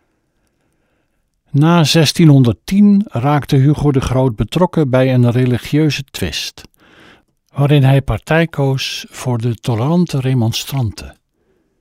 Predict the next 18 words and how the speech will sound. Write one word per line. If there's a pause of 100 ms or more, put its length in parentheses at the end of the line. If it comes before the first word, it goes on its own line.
(440)
De
twist
liep
uit
de
hand
en
in
zestienhonderdachttien
werd
hij
door
prins
Maurits
in
slot
Loevestein
opgesloten.